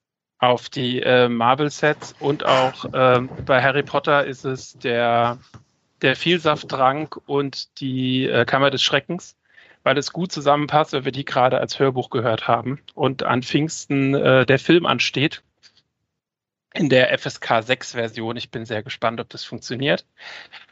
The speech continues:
Und, ähm, dann habe ich mir noch ein paar, äh, Teile für mein Harry Potter, äh, Hogwarts-Mosaik über Bricklink geschossen. Und, äh, damit kann ich quasi auch die Überleitung zu den Sachen machen, die ich gebaut habe, weil ich habe auch ausnahmsweise mal relativ fleißig gebaut. Ich habe nämlich das große,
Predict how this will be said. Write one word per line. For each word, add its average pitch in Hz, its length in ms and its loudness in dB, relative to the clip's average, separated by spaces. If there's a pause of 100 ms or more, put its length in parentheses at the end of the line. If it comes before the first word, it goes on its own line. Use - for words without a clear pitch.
(180)
Und, 170 460 4
ähm, 165 420 4
dann 147 160 4
habe 165 100 0
ich 175 120 -10
mir 175 120 -4
noch 170 140 -6
ein 156 100 -14
paar, 143 600 -2
äh, 135 360 -2
Teile 160 380 0
für - 180 -8
mein 147 180 -2
Harry 143 220 -2
Potter, 170 680 4
äh, 147 200 -2
Hogwarts-Mosaik 151 1000 0
über 143 220 -4
Bricklink 131 460 -6
geschossen. 143 540 -4 (800)
Und, 131 340 2
äh, 131 180 4
damit 127 320 0
kann 139 160 0
ich 139 140 -6
quasi 131 260 2
auch 123 100 -2
die - 120 -8
Überleitung 131 520 2
zu - 160 -4
den 131 200 -2
Sachen 131 240 -2
machen, 127 240 -2
die - 20 -6
ich - 140 -10
gebaut 127 320 4
habe, 156 100 2
weil 131 100 2
ich 127 120 0
habe 139 100 0
auch 131 80 -6
ausnahmsweise 131 540 -2
mal 120 140 0
relativ 160 400 2
fleißig 143 440 -4
gebaut. 139 380 0
Ich - 120 -4
habe - 140 -6
nämlich 135 180 -8
das - 180 -8
große, 135 520 0